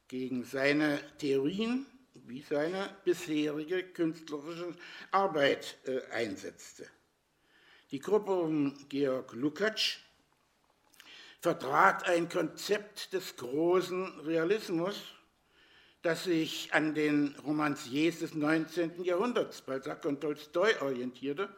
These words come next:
und die literarische Avantgarde des zwanzigsten Jahrhunderts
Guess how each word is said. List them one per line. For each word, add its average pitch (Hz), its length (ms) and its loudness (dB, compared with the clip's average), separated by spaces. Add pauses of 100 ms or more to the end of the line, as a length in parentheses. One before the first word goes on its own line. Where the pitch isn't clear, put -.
(680)
und 151 460 -4
die 147 400 -6
literarische 151 800 2
Avantgarde 156 840 4
des - 180 -6
zwanzigsten 160 580 -4
Jahrhunderts 202 480 -2